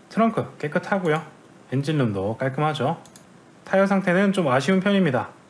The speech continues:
자, 연식 십오 년식의 주행거리 십육만 이천육백육십일 킬로. 자, 요 연식 대비 킬로수에 판매 가격 구백구십구만 원. 저는 굉장히 괜찮다고 생각이 듭니다. 요런 차량 강력하게 추천을 드리고요.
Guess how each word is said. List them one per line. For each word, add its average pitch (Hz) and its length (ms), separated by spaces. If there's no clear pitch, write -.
자, 131 200
연식 220 300
십오 285 240
년식의 240 420
주행거리 180 360
십육만 269 440
이천육백육십일 151 840
킬로. 143 220
자, - 220
요 220 340
연식 165 440
대비 165 280
킬로수에 185 600
판매 220 260
가격 180 320
구백구십구만 170 720
원. 101 180
저는 196 220
굉장히 156 360
괜찮다고 165 520
생각이 175 320
듭니다. 135 580
요런 185 200
차량 196 380
강력하게 180 500
추천을 208 340
드리고요. 139 540